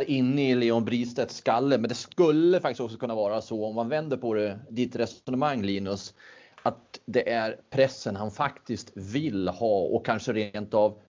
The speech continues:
behöver ha. Att han inte vill, även om man har förklaringar till varför han inte får ut sitt spel den här säsongen, så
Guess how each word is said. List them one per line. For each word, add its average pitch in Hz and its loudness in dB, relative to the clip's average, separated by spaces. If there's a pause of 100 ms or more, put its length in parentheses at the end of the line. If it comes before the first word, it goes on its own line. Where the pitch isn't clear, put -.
(220)
behöver 123 2
ha. 78 -4
Att - -10
han 120 -2
inte 127 -4
vill, 113 -2 (480)
även 156 4
om 170 2
man 160 0
har 127 2 (1080)
förklaringar 117 2
till 117 -4
varför 117 -2
han 110 -2
inte 110 -6
får 127 -6
ut 139 -2
sitt - -2
spel 156 -2
den 104 -8
här 98 -4
säsongen, 98 -6
så 117 0